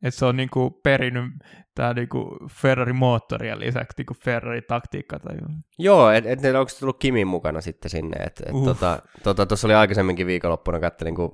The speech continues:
Speaker 2: Räikkönen valitteli radiossa, että kun vuotaa juomapullosta joka
Speaker 1: <laughs>
Speaker 2: paikkaan, et, et
Speaker 1: Fu-, juomapullotkin on tullut mukana.
Speaker 2: Niin, niin, et, et, et, en... Joo, tämmöstä,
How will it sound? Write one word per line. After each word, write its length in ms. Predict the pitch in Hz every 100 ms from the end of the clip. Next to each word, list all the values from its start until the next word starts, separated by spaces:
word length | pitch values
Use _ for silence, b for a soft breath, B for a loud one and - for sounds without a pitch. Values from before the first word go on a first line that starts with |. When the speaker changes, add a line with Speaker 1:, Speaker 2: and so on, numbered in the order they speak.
| 87
Speaker 2:
Räikkönen 420 | 87 85 82 76
valitteli 380 | 73 73 87 85
radiossa, 420 | 85 78 73 82
että 180 | - -
kun 160 | 87
vuotaa 360 | 87 85 80 78
juomapullosta 760 | 85 80 78 80 73 76 -
joka 220 | 107 - -
Speaker 1:
<laughs> 40 |
Speaker 2:
paikkaan, 420 | - - 233 190
et, 340 | - - 190 98 -
et 100 | 95 - B B B B B 220 B - 139
Speaker 1:
Fu-, 220 | 131 151
juomapullotkin 840 | 143 147 127 113 - 120 113 - 120
on 80 | 113
tullut 280 | 117 113 117
mukana. 360 | 117 117 123 - _ -
Speaker 2:
Niin, 380 | 127 120 113 104 113
niin, 380 | 117 113 107 98
et, 160 | 101
et, 220 | 95 107 -
et, 160 | 90 -
en... 400 | 110 104 107 107 b b b b b b b 107
Joo, 320 | 101 95 95 - 113 -
tämmöstä, 480 | 95 92 113 -